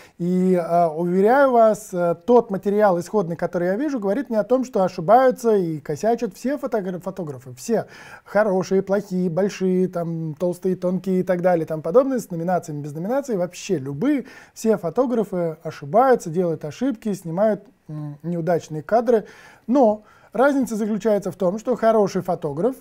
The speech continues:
понимает, что он сделал где-то ошибку, и свою ошибку никому не показывает. Ну, то есть главное отличие хорошего фотографа в том, что не в том, что он никогда не делает ошибок, делает.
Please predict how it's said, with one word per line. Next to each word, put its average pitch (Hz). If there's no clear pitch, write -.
понимает, 202
что -
он 156
сделал 160
где-то 147
ошибку, 175
и 196
свою 175
ошибку 285
никому 233
не 294
показывает. 131
Ну, 208
то 208
есть 147
главное 160
отличие 170
хорошего 160
фотографа 247
в -
том, 208
что 202
не 190
в -
том, 262
что 285
он 240
никогда 190
не 160
делает 135
ошибок, 113
делает. 165